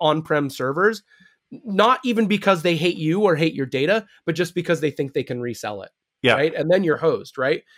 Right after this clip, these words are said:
Speaker 1: It's
Speaker 2: Yeah.
Speaker 1: not even with, it's not even to steal, steal your information. It's just because they think there's some street value of it, right? And,
Speaker 2: Yeah.
Speaker 1: and you're hosed.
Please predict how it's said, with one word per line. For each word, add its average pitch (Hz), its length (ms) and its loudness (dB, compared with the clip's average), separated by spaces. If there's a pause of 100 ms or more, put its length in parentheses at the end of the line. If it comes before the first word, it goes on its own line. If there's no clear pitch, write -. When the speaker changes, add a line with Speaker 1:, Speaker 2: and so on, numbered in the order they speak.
Speaker 1:
It's 160 60 -2
Speaker 2:
Yeah. 196 80 4
Speaker 1:
not 190 160 6
even 185 240 0
with, 180 180 0 (180)
it's 165 100 0
not 214 120 6
even 214 160 0
to 180 60 -6
steal, 202 380 0
steal 208 260 2
your 208 120 2
information. 185 500 -2 (420)
It's 165 160 -2
just 180 180 -6
because 170 300 -2
they 165 100 0
think 165 240 -4
there's 156 200 0
some 151 300 -2 (200)
street 180 260 -4
value 101 380 -6
of - 120 -16
it, - 160 -18
right? 143 280 -4
And, 139 120 -8
Speaker 2:
Yeah. 143 200 4
Speaker 1:
and 131 100 -4
you're 127 180 -4
hosed. 107 300 -10